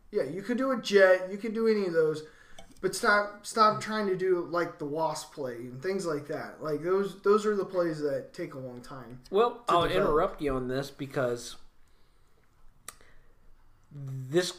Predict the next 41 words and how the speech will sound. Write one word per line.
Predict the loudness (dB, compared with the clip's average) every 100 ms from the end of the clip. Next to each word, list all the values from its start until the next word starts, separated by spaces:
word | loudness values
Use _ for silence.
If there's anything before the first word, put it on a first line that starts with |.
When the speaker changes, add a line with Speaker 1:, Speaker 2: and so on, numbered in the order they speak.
| -6
Speaker 2:
could | 10 10
have | 10 4 2
potentially | -10 -4 -2 0 0 2
been | 4 4 2 0
a | 0 0
down, | 2 2 4 4 2 -8 -18 -20 -20 -2
down, | 2 4 4 2 -4 -14 -12
uh, | -6 -4 -4 -6 -12 -18 -20 -20 -20 -12 -10 -10 -14 -20 -18 -18 -18 -20 -20 -18 -8
what | -6
am | -6
I |
trying | -6 -6 -6
to |
say? | -8 -2
<clears throat> | 0 0 -2 -8 -12 -16 -18 -16 -12
A |
bad | -4 -4 -4 -8
play. | -10 -10 -12 -18 -20 -20 _ -20 -20 -20 -20 -16 -16 -14
Speaker 1:
Okay. | -14 -10
Speaker 2:
Uh, | -8 -4 -4 -6 -6
at | -10
the | -8
beginning | -8 -4 0 0
of | -2
the |
game, | -2 -2 -2
the | -2
very | -4
first | -4 -6 -6 -2
touchdown | -2 -2 -8 -8
that | -10
was | -14 -14
thrown | -14 -16 -20 _ _ _
by | 0 0
the | 0
Chiefs. | -10 -12 -14 -16 -16 -20 -20 -20 _ -20 -20 -20 0
That | 4
was | 4
a | 2
deep | 0 2
pass | 2 4 2 -2 -12